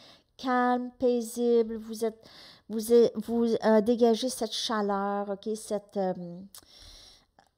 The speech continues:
juste, elle aimerait être sur la plage sous un palmier avec vous, en tout cas, on dirait <laughs> que je vois ici. On a un chat noir, vous pouvez avoir des chats,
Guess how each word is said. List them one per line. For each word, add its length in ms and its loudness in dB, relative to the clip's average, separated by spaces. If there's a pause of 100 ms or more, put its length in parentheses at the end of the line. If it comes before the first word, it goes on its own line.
(140)
juste, 420 -4 (160)
elle 200 2
aimerait 280 0 (200)
être 180 2
sur 180 -8
la 200 2
plage 580 -2
sous 360 -8
un 100 0
palmier 580 0
avec 280 0
vous, 360 -8
en 120 -10
tout 200 -20
cas, 140 -12 (200)
on 100 -14
dirait 320 -12
<laughs> 180 -12
que 180 -10 (120)
je 120 -20
vois 180 -18 (400)
ici. 440 -16 (580)
On 180 -4
a 180 0
un 180 0
chat 280 -2
noir, 540 -2
vous 60 -12 (100)
pouvez 140 -4
avoir 180 -2
des 240 -6
chats, 560 0